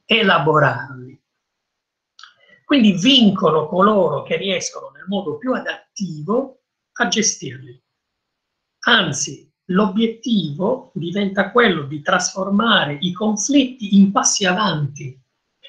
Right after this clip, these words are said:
in tappe di crescita della nostra evoluzione personale, familiare o dell'organizzazione.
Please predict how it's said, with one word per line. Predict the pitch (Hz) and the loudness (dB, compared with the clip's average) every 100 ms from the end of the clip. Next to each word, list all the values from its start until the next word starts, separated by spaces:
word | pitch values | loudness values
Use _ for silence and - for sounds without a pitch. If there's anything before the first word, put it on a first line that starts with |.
| - | -4
in | - 196 180 | 6 6 6
tappe | - 269 262 - 185 | 2 0 0 -6 -6
di | 175 180 | -6 -4
crescita | 269 277 _ _ - - - 160 - | 0 0 _ _ -2 0 2 0 -6
della | 156 156 165 | -4 -2 -2
nostra | 190 - 170 | -2 -4 -8
evoluzione | 151 156 - 208 185 | -8 -10 -10 -8 -8
personale, | - 143 - - 175 226 254 262 247 | -10 -12 -8 -8 -2 4 6 6 4
familiare | - 185 180 214 165 131 131 139 143 _ _ _ _ _ _ - | -2 0 6 6 6 4 2 0 -6 _ _ _ _ _ _ 4
o | 190 - - - | 4 4 -2 -4
dell'organizzazione. | 143 185 165 135 135 127 123 - - - - | 2 4 4 2 0 -6 -6 -12 -12 -18 -16